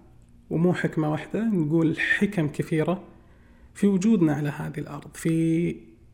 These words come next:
أن إحنا نخلق على الأرض.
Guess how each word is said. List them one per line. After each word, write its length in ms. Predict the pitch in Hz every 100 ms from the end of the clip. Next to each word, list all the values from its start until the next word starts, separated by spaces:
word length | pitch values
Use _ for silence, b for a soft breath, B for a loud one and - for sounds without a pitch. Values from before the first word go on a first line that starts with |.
| -
أن 180 | 160 165
إحنا 220 | - 170
نخلق 600 | 160 123 - - - - - - - - - - - -
على 180 | 151 147
الأرض. 260 | 143 139